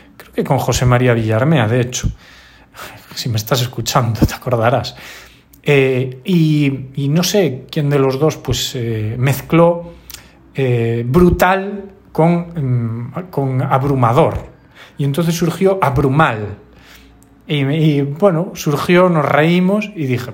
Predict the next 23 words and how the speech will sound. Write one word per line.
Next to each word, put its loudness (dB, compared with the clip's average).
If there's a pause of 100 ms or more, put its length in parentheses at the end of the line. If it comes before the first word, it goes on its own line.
(160)
"¿Qué -20
cojones? -8
Pues -4
lo 4
voy 4
a 2
registrar". -10 (840)
Y, 4
y 2
fijaros 0
qué -4
tontería, 0
pero 0
seguramente 2
en 2
algún 2
momento 2
le 2
va 2
a 0
dar -4
contenido, 0 (480)
¿vale? 0